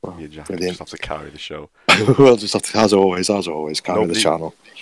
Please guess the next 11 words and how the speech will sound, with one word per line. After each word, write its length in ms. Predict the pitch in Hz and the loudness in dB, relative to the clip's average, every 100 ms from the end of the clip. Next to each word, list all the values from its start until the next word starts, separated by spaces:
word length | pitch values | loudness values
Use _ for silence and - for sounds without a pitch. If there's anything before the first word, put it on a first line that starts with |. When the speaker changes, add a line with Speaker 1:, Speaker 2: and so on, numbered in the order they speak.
| 98 | -8
Speaker 2:
neither 280 | 98 101 104 | -4 -2 -4
of 40 | |
us 100 | 104 | -10
can 180 | - 101 - | -14 -16 -16
do 120 | 95 | -16
a 40 | 92 | -14
Riz 220 | 92 - | -12 -12
impression, 500 | - 95 92 - - - | -10 -10 -10 -10 -12 -14
can 160 | 73 | -16
we? 960 | 73 _ _ _ _ _ _ _ _ 92 | -16 _ _ _ _ _ _ _ _ -8
Speaker 1:
Um, 520 | 95 98 95 95 - | -6 -6 -8 -12 -14